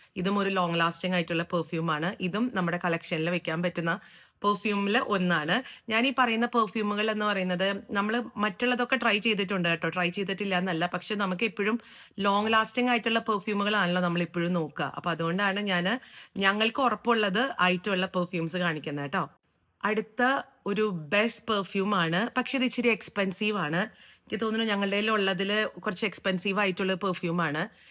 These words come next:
ഇത് ഞങ്ങള് മേടിക്കാൻ വേണ്ടി മേടിച്ചതല്ല. ഞങ്ങളിങ്ങനെ, ആ, പാരീസിലൊരു ട്രിപ്പ് പോയായിരുന്നു. അപ്പൊ അവിടെ ഡ്യൂട്ടി പെയ്ഡ് ഷോപ്പ് ഉണ്ടായിരുന്നു.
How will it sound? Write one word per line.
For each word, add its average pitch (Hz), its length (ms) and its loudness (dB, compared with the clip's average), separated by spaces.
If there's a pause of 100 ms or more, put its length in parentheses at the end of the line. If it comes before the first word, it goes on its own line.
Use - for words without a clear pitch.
(280)
ഇത് 196 80 2
ഞങ്ങള് 220 340 2
മേടിക്കാൻ 214 520 4
വേണ്ടി 226 200 4
മേടിച്ചതല്ല. 180 760 2 (100)
ഞങ്ങളിങ്ങനെ, 190 760 -2
ആ, 180 100 2
പാരീസിലൊരു 202 680 4
ട്രിപ്പ് 190 240 -4
പോയായിരുന്നു. 170 500 0
അപ്പൊ 208 140 2
അവിടെ 208 200 2
ഡ്യൂട്ടി 208 340 0
പെയ്ഡ് 208 220 -2
ഷോപ്പ് 208 340 0
ഉണ്ടായിരുന്നു. 151 460 -2